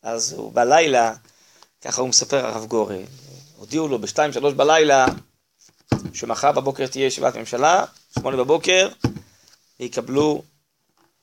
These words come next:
החלטה להיכנס לכבוש את העיר העתיקה. כי בהתחלה הייתה החלטת הממשלה של לוי אשכול שלא נכנסים. לא רצו להרגיז את העולם הנוצרי והמוסלמי וזה.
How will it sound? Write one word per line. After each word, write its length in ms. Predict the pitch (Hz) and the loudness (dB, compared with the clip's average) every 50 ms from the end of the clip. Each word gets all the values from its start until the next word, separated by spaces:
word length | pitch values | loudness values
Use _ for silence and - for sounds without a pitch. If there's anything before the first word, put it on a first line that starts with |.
| _ _ _ _ _ _ _ _ _ _ _ _ _ _ - - - | _ _ _ _ _ _ _ _ _ _ _ _ _ _ -20 -20 -20
החלטה 560 | - 120 117 120 110 - 147 139 139 139 - - - _ _ _ _ _ _ _ _ - | -14 -6 -4 -2 0 2 4 4 4 4 2 -2 -6 _ _ _ _ _ _ _ _ -18
להיכנס 380 | 123 - 120 123 143 143 - | -8 -6 -4 -2 -2 -2 -2
לכבוש 280 | 127 - - - 127 117 | -4 -4 -2 -2 -2 0
את 60 | - | 0
העיר 140 | 120 117 117 | 0 0 0
העתיקה. 260 | 113 104 104 - 95 | -2 -2 -2 -6 -6
כי 80 | - 104 | -4 -6
בהתחלה 600 | 107 - - 123 123 139 143 147 143 139 110 110 | -6 -4 -2 2 4 6 6 6 4 4 2 -2
הייתה 520 | 120 117 120 135 135 135 131 127 131 123 | -4 -4 -2 0 2 2 2 2 0 -2
החלטת 340 | 120 - 127 123 120 - 139 | -2 -2 -4 -6 -6 -6 -8
הממשלה 420 | 135 120 - 123 131 135 143 151 - - - - - - - _ - | -6 -4 -2 0 2 2 2 2 0 -4 -12 -18 -20 -20 -20 _ -18
של 120 | - 117 | -14 -12
לוי 180 | 117 117 139 131 | -8 -6 -6 -6
אשכול 220 | - - 156 143 | -4 -4 -4 -4
שלא 140 | 139 143 143 | -4 -4 -6
נכנסים. 320 | 139 - 117 113 - - - _ _ _ _ _ _ _ _ _ _ _ _ _ _ _ - - _ _ - | -6 -4 -4 -4 -4 -4 -8 _ _ _ _ _ _ _ _ _ _ _ _ _ _ _ -20 -20 _ _ -8
לא 120 | 123 117 | -6 -6
רצו 160 | 110 107 117 113 | -4 -4 -2 -2
להרגיז 560 | 110 107 104 123 170 196 180 160 147 139 117 | -2 -2 0 0 0 0 2 0 0 -2 -4
את 100 | 107 - | -4 -2
העולם 240 | 107 107 107 104 104 | -2 -2 -2 -2 -4
הנוצרי 460 | 104 101 - 117 139 175 185 160 139 - | -6 -4 -2 -2 -2 0 -2 -2 -2 -2
והמוסלמי 640 | 110 107 104 - - 104 - - 151 85 87 - - 147 | -4 -4 -2 -4 -4 -2 -4 -4 -4 -4 -4 -6 -8 -8
וזה. 380 | - - - 165 175 180 175 | -6 -2 0 2 2 0 0